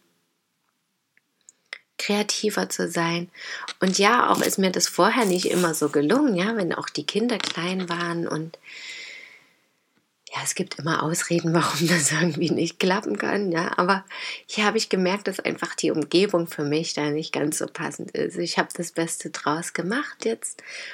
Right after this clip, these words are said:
und mache ich auch immer noch, aber ich merke auch, dass ich mir anderes wünsche. Und ich merke auch, dass es bald kommen wird.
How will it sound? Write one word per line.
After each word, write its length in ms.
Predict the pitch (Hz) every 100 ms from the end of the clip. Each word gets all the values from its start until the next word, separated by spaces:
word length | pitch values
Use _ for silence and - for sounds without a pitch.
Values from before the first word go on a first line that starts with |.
| - - - -
und 140 | 175
mache 220 | 170 165 180
ich 180 | -
auch 140 | - -
immer 300 | - 233 233
noch, 260 | 214 220 -
aber 320 | - 190 190 -
ich 140 | 175
merke 460 | 170 202 220 - -
auch, 180 | 185
dass 200 | - 170
ich 120 | - 175
mir 140 | -
anderes 360 | 165 165 - -
wünsche. 520 | 160 165 - 165 175 _ _ -
Und 200 | 185 - - _
ich 160 | - 202
merke 380 | 180 196 277 226 -
auch, 220 | 202 -
dass 240 | - 190
es 180 | 190 - - - - - - - - _ _ _
bald 240 | 240 254 -
kommen 360 | - 320 311
wird. 360 | 147 143 -